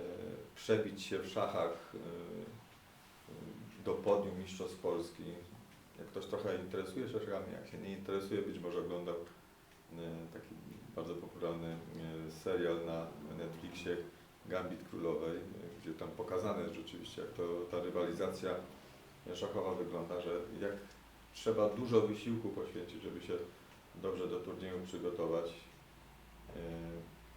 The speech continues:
i żeby później w tym turnieju zagrać skutecznie i żeby zdobywać te laury, więc Antoni, bardzo serdecznie Ci gratuluję w imieniu własnym.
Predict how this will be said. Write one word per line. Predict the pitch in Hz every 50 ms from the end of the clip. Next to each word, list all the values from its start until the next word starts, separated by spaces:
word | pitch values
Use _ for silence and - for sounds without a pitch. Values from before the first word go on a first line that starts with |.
| - - - - - -
i | - -
żeby | 98 - -
później | - - 95 87 95 87
w | -
tym | - 95
turnieju | - - 95 90 90 90 87
zagrać | 92 90 87 82 82
skutecznie | - - 82 80 - 85 76 - - - - - - - - 82
i | 78
żeby | 82 82 80 82 80
zdobywać | 80 80 85 - - 78 80 80 80 - -
te | - 78
laury, | 73 71 71 71 78 80 78
więc | 76 76 76 - - - - - - - - - - - - - -
Antoni, | - - 110 101 - -
bardzo | 107 110 107 110 110
serdecznie | - 104 101 104 104 104 104 101
Ci | - 101 95
gratuluję | 95 98 98 - 110 104 104 90 82 76 76 78 -
w | 80
imieniu | 82 85 85 85 82
własnym. | 85 80 80 - - 87 87